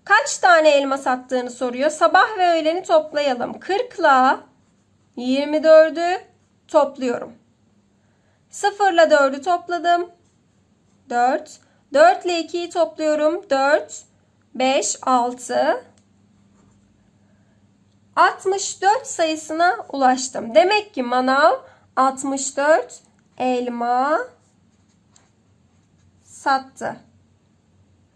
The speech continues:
Dördüncü sorumuz. Bir bahçede bir düzine elma ağacı, iki deste portakal ağacı ve portakal ağacından dört fazla ceviz ağacı vardır. Bahçede toplam kaç ağaç vardır?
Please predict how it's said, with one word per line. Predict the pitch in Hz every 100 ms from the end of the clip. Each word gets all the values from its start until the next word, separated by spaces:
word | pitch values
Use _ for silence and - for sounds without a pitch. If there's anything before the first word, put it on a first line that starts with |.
| _ _ 277
Dördüncü | 359 427 392 370 370
sorumuz. | 349 269 247 - - _ _ _
Bir | 262 339 427
bahçede | 440 427 339 247 247 294 - _ _
bir | - 320 427 453
düzine | 415 320 294 269 262 - - _
elma | 247 240 240 277
ağacı, | 349 359 330 349 359 381 _ _ -
iki | - 392 440
deste | 415 392 - 247 226 - - _
portakal | - 233 233 262 339 370
ağacı | 370 359 359 370 370 - -
ve | 262
portakal | 254 247 262 262 392
ağacından | 427 392 330 311 262 240 262 311 220
dört | 285 427 -
fazla | 359 294 262 302
ceviz | 294 339 349
ağacı | 311 254 262 349
vardır. | 320 247 - 117 - _ - _ _
Bahçede | 233 320 466 392 269 262
toplam | 339 339 359 349 359 -
kaç | 427 415
ağaç | 320 330 339 -
vardır? | 269 233 - -